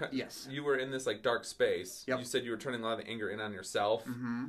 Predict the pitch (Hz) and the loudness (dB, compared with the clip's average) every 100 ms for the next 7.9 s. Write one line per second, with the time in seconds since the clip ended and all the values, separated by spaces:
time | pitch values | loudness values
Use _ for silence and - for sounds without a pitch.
0 | - 120 123 120 131 120 110 110 110 107 | 0 2 4 2 0 0 2 2 0 0
1 | 104 107 107 117 98 98 107 95 90 90 | 0 -2 -2 -4 -4 -4 -6 -4 -2 -2
2 | 98 - 98 90 - 92 - 95 85 101 | -2 0 -2 -2 -4 -4 -4 -8 -8 -8
3 | 110 - 147 147 135 - 185 131 131 135 | -8 -6 -4 -2 0 2 4 4 4 2
4 | - - - 143 143 - 160 151 160 151 | -2 -16 -8 -4 -2 -2 -2 4 4 4
5 | 147 165 147 - 139 139 131 117 120 120 | 0 0 -2 2 2 2 2 2 0 0
6 | 131 120 - - - 131 117 127 143 170 | -2 -4 -8 -20 -6 -2 0 2 2 2
7 | - - - - 113 113 110 107 | -2 -18 -20 -10 -4 -2 -2 -4